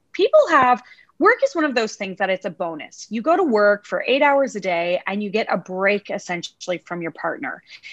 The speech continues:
And then when you come back, it's like, "Oh, I miss you. I've been away from you for eight, nine hours. I look forward to seeing you again."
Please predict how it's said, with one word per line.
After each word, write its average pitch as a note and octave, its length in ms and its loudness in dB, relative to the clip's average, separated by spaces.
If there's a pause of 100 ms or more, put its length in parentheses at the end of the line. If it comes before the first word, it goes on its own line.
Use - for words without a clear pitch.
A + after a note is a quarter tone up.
(140)
And A3+ 160 4
then F4 200 4
when G4 120 0
you E4 120 4
come G3+ 420 -2
back, A3+ 500 2
it's - 160 -8
like, G#3+ 260 -8
"Oh, D4+ 580 2 (220)
I D#4+ 100 0
miss A4 280 -6
you. G#3 340 2
I've A#3+ 120 -6
been D#4 100 0
away F#4 160 -2 (100)
from E4 140 -2
you A3 160 0
for F#3+ 520 0
eight, A3+ 200 -4
nine F#3+ 220 -2
hours. F#3+ 400 -2
I A#4 160 0
look C4 100 2
forward G#3 280 -2
to F4 100 -8
seeing G#4 320 0
you G3 160 0
again." E3 380 -4